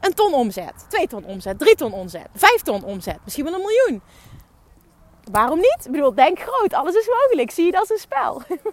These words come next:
<laughs> Ik ben met helemaal niks begonnen. Misschien haal ik wel de vijf ton dit jaar. Hoe tof is dit überhaupt? Ik bedoel, met corona erbij, met drie maanden, eh, zwangerschapsverlof. Het kan allemaal. Het zal het jaar zijn dat ik het minste heb gewerkt.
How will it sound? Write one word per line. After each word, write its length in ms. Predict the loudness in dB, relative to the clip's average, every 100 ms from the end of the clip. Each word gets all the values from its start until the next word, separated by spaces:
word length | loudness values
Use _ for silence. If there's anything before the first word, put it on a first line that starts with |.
| 0
<laughs> 500 | 0 -2 -12 -8 -4
Ik 60 |
ben 140 | -2 0
met 80 | 0
helemaal 220 | 0 0
niks 220 | -2 -2
begonnen. 380 | 0 0 0 -2
Misschien 280 | -4 -2 0
haal 120 | 0
ik 100 | -2
wel 120 | -4
de 80 | -2
vijf 260 | 0 0
ton 220 | -2 -4 -2
dit 120 | -4
jaar. 160 | -4
Hoe 200 | 2 4 4
tof 380 | 4 4 6
is 140 | 2 2
dit 240 | -2 -4
überhaupt? 540 | -6 -4 -2 -2 -4 -14
Ik 840 | -20 -20 -20 _ _ _ -10 -2
bedoel, 280 | 0 0 -2
met 200 | -4 -4
corona 440 | -4 -2 -2 -2
erbij, 460 | -2 0 0 0 -2
met 180 | -6 -8
drie 180 | -8
maanden, 460 | -8 -8 -8 -8 -8
eh, 100 | -6 -6
zwangerschapsverlof. 840 | -6 -8 -10 -12 -8 -6 -6 -6
Het 160 | -8
kan 300 | -4 -4 -4 -8
allemaal. 760 | -8 -6 -8 -10 -10 -10 -10 -16 -20 -20 _
Het 140 | -10 -4
zal 160 | -4
het 120 | -4 -4
jaar 300 | -2 -2 -4
zijn 180 | -6
dat 100 | -6
ik 80 | -10
het 120 | -10
minste 380 | -8 -6 -6 -6
heb 140 | -6 -6
gewerkt. 600 | -8 -6 -6 -8 -12